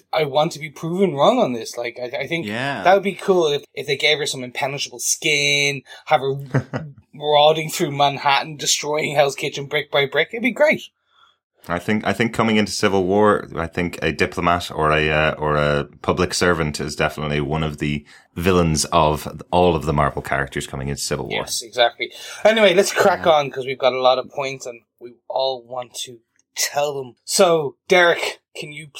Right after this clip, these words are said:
Speaker 1: please elaborate on who beautifully scripted and directed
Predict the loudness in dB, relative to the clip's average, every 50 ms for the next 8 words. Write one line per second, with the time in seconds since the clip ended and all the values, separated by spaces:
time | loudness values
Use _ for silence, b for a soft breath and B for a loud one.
0 | -16 -12 -10 -4 -2 0 0 0 -2 -4 -4 -8 -12 -14 -14 -16 -14 -6 -2 -2
1 | -2 -2 -2 -4 -4 -4 -6 -6 -10 -14 -12 -10 -8 -8 -8 -10 -12 -18 _ _
2 | _ _ -8 -2 0 0 0 0 0 -2 -2 -2 -2 -2 2 2 2 2 2 -2
3 | -4 -4 -4 -6 -10 -12 _ _ _ _ _ _ -4 -2 0 2 4 4 4 4
4 | 2 0 -4 -6 -6 -4 -6